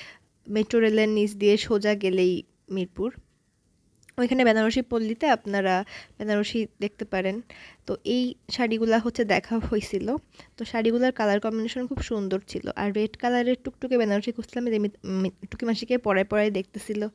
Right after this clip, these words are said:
যে কেমন লাগে। তো এই পুরা এরিয়াটা জুড়েই হচ্ছে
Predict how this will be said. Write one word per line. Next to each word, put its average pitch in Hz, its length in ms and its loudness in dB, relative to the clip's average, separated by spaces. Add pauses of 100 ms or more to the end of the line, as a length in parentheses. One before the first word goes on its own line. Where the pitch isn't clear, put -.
যে 214 100 -10
কেমন 185 320 0
লাগে। 180 300 2 (400)
তো 226 80 0
এই 247 380 2 (100)
পুরা 226 200 2
এরিয়াটা 208 500 2
জুড়েই 208 420 2
হচ্ছে 208 800 -2